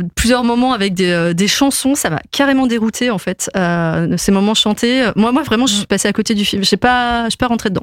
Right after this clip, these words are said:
Speaker 2: C'est vrai qu'il y a,
Speaker 1: Je
Speaker 2: il y a un petit aspect comédie musicale qui s'insère comme ça dans l'histoire et qui n'a pas grand-chose à faire là. Enfin, ça n'apporte rien à l'histoire.
Speaker 1: Mm.
Speaker 2: Et alors, euh, oui, dans ces moments-là, soit on accroche, soit on, on
Speaker 1: Mm.
Speaker 2: sort complètement du film.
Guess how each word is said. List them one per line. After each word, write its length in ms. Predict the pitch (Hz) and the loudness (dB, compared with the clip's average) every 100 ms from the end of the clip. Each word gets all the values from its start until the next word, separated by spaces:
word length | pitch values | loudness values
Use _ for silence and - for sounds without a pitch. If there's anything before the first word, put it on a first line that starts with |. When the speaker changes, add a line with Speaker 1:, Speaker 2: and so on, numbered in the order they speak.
| - | -6
Speaker 2:
C'est 200 | - - | -4 0
vrai 220 | 233 254 302 | 2 0 0
qu'il 320 | 254 226 214 | 0 0 2
y 60 | |
a, 320 | 214 208 190 190 | 2 2 2 0
Speaker 1:
Je 60 | |
Speaker 2:
il 40 | 220 | 0
y 20 | |
a 80 | 226 | 0
un 60 | 233 | -2
petit 200 | 294 269 | -2 0
aspect 300 | 247 - 277 | 0 -2 0
comédie 400 | 277 254 226 262 | 0 2 2 2
musicale 560 | 254 233 233 269 285 | 2 0 0 0 0
qui 100 | - | -2
s'insère 640 | 214 269 254 - 269 254 247 | 0 2 0 0 0 0 0
comme 160 | 233 | 0
ça 180 | 208 247 | 0 2
dans 120 | 233 | 2
l'histoire 400 | 220 202 - 254 | 2 -2 0 0
et 80 | 208 | 0
qui 320 | - 226 214 - _ _ _ | -2 -2 -2 -6 _ _ _
n'a 120 | 202 | -2
pas 200 | 196 254 | 0 -2
grand-chose 480 | 214 202 214 - 226 | 0 0 0 0 0
à 40 | 196 | 0
faire 260 | - 180 | -2 0
là. 140 | 185 202 | 0 -2
Enfin, 180 | - 196 | -2 0
ça 140 | 196 | 2
n'apporte 340 | 190 190 185 208 | 0 -2 -2 0
rien 220 | 190 208 | 2 2
à 60 | |
l'histoire. 340 | 190 233 226 180 | 0 2 2 0
Speaker 1:
Mm. 600 | - - - - - - | -6 -20 -20 -20 -2 2
Speaker 2:
Et 240 | 180 180 | 2 2
alors, 280 | 175 175 175 | 2 0 0
euh, 160 | 175 170 | 0 0
oui, 100 | 180 | 0
dans 120 | 175 | 0
ces 140 | 208 | 2
moments-là, 360 | 190 185 185 202 | 2 2 2 0
soit 180 | - 208 | 0 0
on 60 | |
accroche, 420 | 190 - 220 - | 0 0 -2 -2
soit 220 | - 202 196 | -2 0 2
on, 500 | 185 170 170 165 175 | 0 0 -2 0 2
on 60 | |
Speaker 1:
Mm. 20 | |
Speaker 2:
sort 300 | 233 226 226 | 2 2 0
complètement 440 | - 208 208 208 214 | 0 0 0 0 0
du 120 | 190 | 0
film. 400 | - 214 240 | 0 2 2